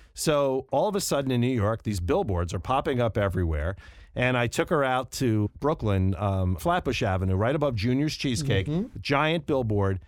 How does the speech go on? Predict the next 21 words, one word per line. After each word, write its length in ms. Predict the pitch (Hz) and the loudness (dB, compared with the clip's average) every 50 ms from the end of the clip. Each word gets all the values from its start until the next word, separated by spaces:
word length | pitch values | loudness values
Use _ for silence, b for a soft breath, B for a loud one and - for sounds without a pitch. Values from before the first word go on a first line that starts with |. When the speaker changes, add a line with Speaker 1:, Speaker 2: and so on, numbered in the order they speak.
| b b b b | b b b b
Speaker 1:
And 200 | - 101 101 107 | -2 0 2 2
there 180 | 117 123 123 127 | 4 2 2 0
she 260 | 120 - - 120 104 98 | -2 -2 -4 -2 -2 0
is. 320 | 92 92 95 95 87 - | 0 0 -2 -2 -2 -2
And 280 | 90 87 87 90 82 - | 0 0 0 0 -2 -2
probably 640 | - 135 139 139 131 110 110 107 104 104 98 95 85 b b b b | -2 0 0 0 0 0 2 2 2 2 2 0 -2 b b b b
she 220 | - - 143 139 131 | -6 -2 0 0 2
would 160 | 120 113 101 | 2 0 0
say 220 | - - 104 98 | 0 0 0 2
that's 260 | 92 98 98 - - | 2 2 0 0 0
one 160 | 110 107 98 98 | 0 2 2 2
of 60 | 85 | 2
the 80 | 92 | 0
great 260 | 82 90 92 90 90 85 | 0 0 0 0 0 0
memories 460 | 95 90 87 87 85 87 87 - - | 2 2 2 2 2 2 0 -2 -2
to 140 | - 90 82 | -4 -4 -4
see 160 | - - 107 | -2 -2 -2
something 360 | 101 - 104 92 - 98 90 | -2 0 0 0 0 0 2
like 220 | 90 90 85 85 - | 2 2 0 0 0
that. 360 | 107 104 101 101 98 98 98 - - - - | 0 0 2 2 2 0 -2 -6 -16 -18 -16
Speaker 2:
Sure. 640 | - - - - 131 127 143 139 127 120 - | -16 -16 -14 -10 -8 -8 -8 -8 -10 -12 -12